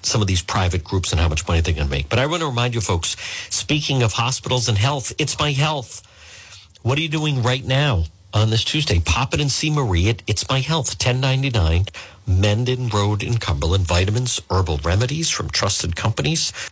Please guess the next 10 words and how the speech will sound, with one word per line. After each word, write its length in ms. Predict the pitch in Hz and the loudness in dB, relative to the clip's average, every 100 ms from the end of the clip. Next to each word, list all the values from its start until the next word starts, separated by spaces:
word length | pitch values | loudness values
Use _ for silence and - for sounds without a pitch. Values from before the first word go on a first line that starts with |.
| - - - | -14 -16 -10
who 120 | - 101 | 0 2
understand 480 | 90 90 - 78 | 2 0 0 0
quality 640 | 76 113 110 123 143 143 - | 0 0 0 0 -2 -2 -2
and 120 | 92 | 0
integrity, 680 | 80 73 - 127 131 143 151 151 - - - | 2 0 0 -2 0 -2 -2 -6 -14 -12 0
local 460 | 98 123 147 160 | 2 2 0 -4
products. 680 | 151 143 143 175 175 - - - - - - _ - | -2 -2 -2 -4 -4 -4 -4 -10 -20 -20 -20 _ -2
It's 500 | 160 185 - - - _ _ | 0 0 -2 -4 -6 _ _
My 460 | 123 147 156 160 156 - | -2 0 0 -2 -4 -8
Health. 580 | - 165 175 107 - - | -6 -2 0 -2 -4 -8